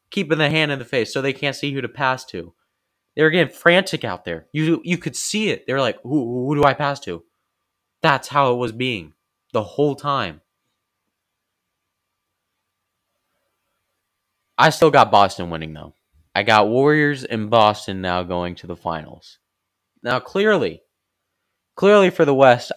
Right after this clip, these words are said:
I am a bad luck person because most of my picks have not been there.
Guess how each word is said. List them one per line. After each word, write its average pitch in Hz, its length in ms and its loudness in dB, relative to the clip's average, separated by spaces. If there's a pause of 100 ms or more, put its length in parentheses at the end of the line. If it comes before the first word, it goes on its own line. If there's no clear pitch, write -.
I 139 160 2
am 113 320 -4
a 101 80 2
bad 117 420 6
luck 117 360 2
person 101 520 -2
because 107 420 -2
most 143 260 0
of - 40 -14
my 135 120 0
picks - 340 -8
have 101 180 -4
not 120 480 0
been 101 240 -6
there. 85 300 -6